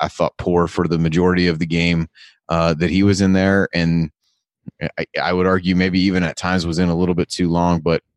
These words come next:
you know, went to Armon, and Armon responded with a couple big, uh, big plays, and I, I thought made, made solid lineup decisions. Jerome didn't get, uh, as much time, really got a little bit,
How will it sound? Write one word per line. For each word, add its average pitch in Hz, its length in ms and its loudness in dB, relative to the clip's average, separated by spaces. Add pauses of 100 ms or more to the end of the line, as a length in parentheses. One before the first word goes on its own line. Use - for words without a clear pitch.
you 90 80 -2
know, 85 60 2
went 95 200 0
to - 80 -2
Armon, 90 420 2
and 78 100 0
Armon 95 360 2
responded 87 460 -2
with 76 140 -6
a 85 40 -8
couple 82 280 -6
big, 82 320 -2 (500)
uh, 76 380 -2
big 90 200 -2
plays, 85 380 0
and 80 140 -2
I, - 80 -8
I 82 100 -4
thought - 240 -4
made, 80 240 -2 (240)
made 90 220 0
solid 85 280 0
lineup 82 280 0
decisions. 85 440 -2
Jerome 95 340 2
didn't 85 200 0
get, 87 260 0 (480)
uh, 80 260 -2
as 87 220 -2
much 90 280 0
time, 87 500 0 (300)
really 95 260 2
got 87 180 0
a 85 60 0
little 90 220 2
bit, 85 280 0